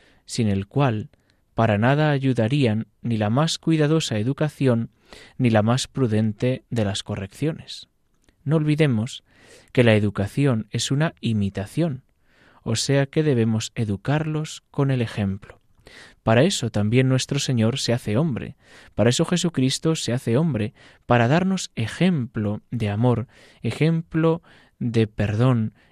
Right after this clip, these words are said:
ejemplo de justicia, ejemplo de cómo el hombre debe vivir. Escribe un autor que antiguamente en el mar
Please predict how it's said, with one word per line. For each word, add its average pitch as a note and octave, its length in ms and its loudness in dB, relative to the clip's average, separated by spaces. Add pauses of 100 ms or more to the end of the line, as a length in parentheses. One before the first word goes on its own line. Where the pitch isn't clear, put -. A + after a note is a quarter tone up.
ejemplo C#3+ 720 -2
de D#3+ 100 -4
justicia, C3 640 -2
ejemplo C#3 520 0
de A#2 120 2
cómo E3 320 0
el B2 100 0
hombre G#2 380 -2 (380)
debe A2 340 2
vivir. G2 400 -2 (1000)
Escribe D#3 460 2
un B2 120 4
autor A2+ 480 2 (560)
que C3+ 100 6
antiguamente D#3 880 2
en A2 100 0
el G2+ 160 0
mar B2 340 0